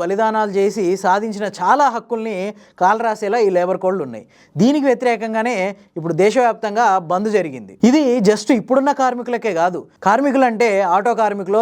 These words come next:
రిక్షా లాగే వాళ్ళో లేదా ఇతరత్రా కాదు, ప్రతి ఉద్యోగి కార్మికుడి కిందకే వస్తాడు. ఇది మనతో పాటు మన పిల్లల భవిష్యత్తుని కూడా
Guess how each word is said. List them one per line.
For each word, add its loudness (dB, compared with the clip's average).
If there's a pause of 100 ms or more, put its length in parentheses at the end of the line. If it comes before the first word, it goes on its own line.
రిక్షా 0
లాగే -2
వాళ్ళో 0 (320)
లేదా 4 (100)
ఇతరత్రా 0
కాదు, -2 (180)
ప్రతి 0 (100)
ఉద్యోగి 0 (160)
కార్మికుడి -2
కిందకే 0
వస్తాడు. -10 (340)
ఇది 4 (220)
మనతో 2 (120)
పాటు -2 (440)
మన 0 (140)
పిల్లల 2 (120)
భవిష్యత్తుని -2
కూడా 0